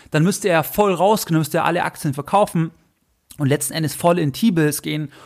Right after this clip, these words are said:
und warten, bis es runtergeht und dann zukaufen. Aber das weiß man halt nicht. Aber das zeigt halt hier auch diese,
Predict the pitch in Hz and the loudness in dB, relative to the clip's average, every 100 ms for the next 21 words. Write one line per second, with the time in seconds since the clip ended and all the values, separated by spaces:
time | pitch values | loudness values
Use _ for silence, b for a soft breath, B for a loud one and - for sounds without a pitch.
0 | B 143 147 160 190 165 143 143 202 185 | B 0 4 4 4 0 0 0 0 0
1 | 156 139 139 180 190 - 156 139 131 - | 0 0 0 0 0 -4 -6 -6 -6 -8
2 | 120 b b 139 131 139 180 190 160 131 | -14 b b -8 -2 0 0 0 -2 -2
3 | 131 131 120 - _ b b - 151 165 | -4 -8 -10 -14 _ b b -6 -4 0
4 | - 185 185 143 170 170 180 175 160 160 | 2 2 0 -2 0 0 -2 -2 0 0
5 | 156 | 0